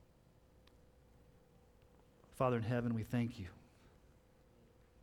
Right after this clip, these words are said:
that you have sent your Son Jesus with all authority to be our Savior.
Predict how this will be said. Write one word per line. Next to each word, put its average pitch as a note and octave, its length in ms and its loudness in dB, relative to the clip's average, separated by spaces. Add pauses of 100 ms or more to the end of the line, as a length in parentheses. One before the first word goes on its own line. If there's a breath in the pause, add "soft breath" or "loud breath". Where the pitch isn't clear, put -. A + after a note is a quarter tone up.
(880)
that - 200 -4
you C3+ 300 6
have B2 480 2
sent B2 460 2 (160)
your A#2 280 4
Son A#2+ 440 0
Jesus G2 580 -2
with G#2 160 0
all C3 220 12
authority B2 760 6 (2250)
to C3 120 2
be A2+ 460 4 (840)
our A#2 140 2
Savior. G#2 480 -2